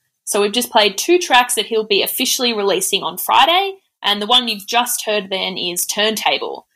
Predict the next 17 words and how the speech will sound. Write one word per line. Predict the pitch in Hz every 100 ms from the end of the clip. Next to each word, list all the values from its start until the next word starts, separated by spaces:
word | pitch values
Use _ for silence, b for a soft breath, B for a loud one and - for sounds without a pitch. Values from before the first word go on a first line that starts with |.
| _ _
Uh, | - 196
so | 220 214
Luke | 247 269
and | 262
I | 220
were | 214
having | 202 196 196
a | 185 180
listen | 185 196 202
to | 185
the | 185
tracks | - 147 - -
today, | 202 165 175 175
and, | 185 185 185 180 - -
uh, | 185 180 185 185 - _ _ -
we | 208
thought | 208 294 302 - -